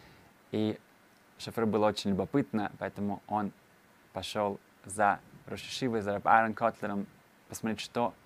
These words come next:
что было так важно. И раб Аарон, он зашел в дом, он зашел в, зашел в гостиную, пожелал своей жене «Have a good day», чтобы у нее был хороший день, и пошел обратно.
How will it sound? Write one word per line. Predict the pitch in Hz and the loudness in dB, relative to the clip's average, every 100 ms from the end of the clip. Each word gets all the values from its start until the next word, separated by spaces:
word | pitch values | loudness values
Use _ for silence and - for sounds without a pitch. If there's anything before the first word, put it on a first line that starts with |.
| - | -20
что | - - 107 | -18 -12 -10
было | - 110 110 | -4 -2 0
так | 117 - | -2 0
важно. | 127 135 107 101 - - - - - - - | 4 4 2 -4 -6 -20 -20 -20 -20 -20 -8
И | 98 98 | -4 -2
раб | 101 117 | -2 0
Аарон, | 123 | 0
он | 113 | 0
зашел | 101 98 117 107 - - _ 98 - - - - - - | -2 -2 0 -2 -2 -16 _ -16 -16 -20 -20 -20 -16 -4
в | |
дом, | 104 127 135 - - - - | 2 2 0 -6 -20 -20 -14
он | - | -6
зашел | 101 - 98 | -6 -4 -8
в, | - - 104 | -12 -12 -6
зашел | 98 - 104 98 | -6 -4 -4 -4
в | - 95 - | -6 -12 -10
гостиную, | 101 - 131 135 139 - - - - _ - - - - | -10 -6 -2 0 -2 -4 -14 -20 -20 _ -20 -20 -16 -8
пожелал | 104 107 | 2 2
своей | 104 107 101 | 2 -2 -2
жене | 101 107 104 - - | 0 -2 -2 -6 -12
«Have | 104 101 | -6 -4
a | |
good | 98 98 | -2 -2
day», | 110 120 110 | 2 2 0
чтобы | - 104 | -6 -6
у | |
нее | 98 | -4
был | 98 | -4
хороший | - 101 101 104 | -2 -2 -2 0
день, | 120 147 196 - - - - - - - - | 0 0 -2 -10 -20 -20 -20 -20 -20 -16 -4
и | 110 110 - - - - - - - - _ _ _ - | -2 -2 -6 -20 -20 -20 -20 -20 -20 -20 _ _ _ -12
пошел | 95 - | -8 -4
обратно. | 92 90 - - | -4 -4 -8 -12